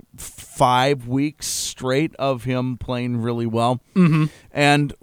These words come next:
Speaker 1: uh, one of the things that is important, you tease this, is that he was gonna, his contract's up, right? He, uh, there was a new deal coming for him.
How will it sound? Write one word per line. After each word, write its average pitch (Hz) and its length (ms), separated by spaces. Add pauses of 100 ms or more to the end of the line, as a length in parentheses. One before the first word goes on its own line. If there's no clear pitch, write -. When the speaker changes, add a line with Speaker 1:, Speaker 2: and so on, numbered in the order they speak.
(140)
Speaker 1:
uh, 135 160
one 143 240
of 170 60
the 165 120
things 151 260
that 139 140
is 131 140
important, 127 380
you 113 140
tease 180 580
this, 120 380
is 117 300
that 117 280 (560)
he 180 240
was 180 240
gonna, 151 440 (640)
his 139 160
contract's 170 520
up, - 180 (560)
right? 139 200
He, 135 200 (100)
uh, 147 140
there 160 160
was 151 180
a 135 60
new 156 360
deal 160 360
coming 127 420
for 107 220
him. 85 360